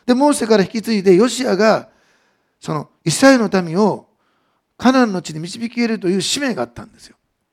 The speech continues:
で、ヨシアにはその使命があった。で、その使命に生きるなら祝福される。で、その使命があったから、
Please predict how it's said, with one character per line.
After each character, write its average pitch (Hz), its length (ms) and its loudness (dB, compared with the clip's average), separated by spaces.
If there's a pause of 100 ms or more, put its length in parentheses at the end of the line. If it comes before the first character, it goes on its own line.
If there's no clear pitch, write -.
(880)
で、 170 160 -4 (220)
ヨ 285 120 6
シ 262 160 0
ア 240 40 2
に 208 60 0
は 175 60 0
そ 214 120 -4
の 202 60 -2
使 - 180 -2
命 269 120 0
が 151 80 -2
あ 127 40 -6
っ - 140 -14
た。 - 180 -16 (340)
で、 170 220 -2 (100)
そ 220 140 0
の 196 120 -4 (120)
使 - 260 2
命 320 220 2
に 269 100 -2
生 240 60 -2
き 277 140 0
る 254 100 -4
な 233 100 2
ら 247 340 2 (240)
祝 - 200 -6
福 156 100 -4
さ 147 100 -2
れ 123 80 -6
る。 - 100 -18 (140)
で、 190 60 -2
そ 226 120 0
の 202 120 -2 (340)
使 - 260 0
命 311 180 2
が 254 80 2
あ 247 40 2
っ 254 120 -8
た 240 80 -2
か 247 120 2
ら、 220 240 0